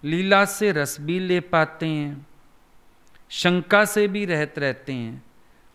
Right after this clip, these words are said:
और कभी लीला को कॉपी करने की कोशिश भी नहीं करते हैं। मूर्ख आदमी होगा जो भाव से रहत है,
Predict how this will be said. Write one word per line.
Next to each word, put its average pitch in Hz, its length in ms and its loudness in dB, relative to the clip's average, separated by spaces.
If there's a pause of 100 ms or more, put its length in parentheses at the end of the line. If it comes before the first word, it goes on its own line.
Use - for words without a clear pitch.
(140)
और 175 360 2
कभी 185 380 -2
लीला 151 460 0
को 160 280 -6
कॉपी 156 480 -4
करने 127 440 -6
की 156 220 -14 (240)
कोशिश 165 440 -4
भी 151 160 -6
नहीं 127 200 -8
करते 113 400 -16
हैं। 117 220 -20 (1900)
मूर्ख 143 420 -2
आदमी 151 440 -2
होगा 131 580 -4
जो 151 420 -8 (580)
भाव 139 320 0
से 175 260 -2
रहत 147 420 2
है, 117 240 -12